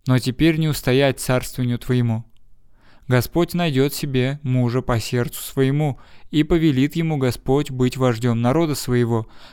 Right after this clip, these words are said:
так как ты не исполнил того, что было повелено тебе Господом». Первое Царств,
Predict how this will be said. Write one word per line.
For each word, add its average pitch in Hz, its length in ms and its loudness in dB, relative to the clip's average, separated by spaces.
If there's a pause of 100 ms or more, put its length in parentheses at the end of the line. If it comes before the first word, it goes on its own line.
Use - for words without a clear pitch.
(120)
так 123 160 -2
как 120 160 -2
ты 151 180 0
не 175 160 0
исполнил 120 560 -2
того, 120 460 -2 (160)
что - 240 -2
было 147 240 2
повелено 151 560 0
тебе 120 340 -2
Господом». 117 640 -4 (960)
Первое 110 400 0
Царств, 147 460 -4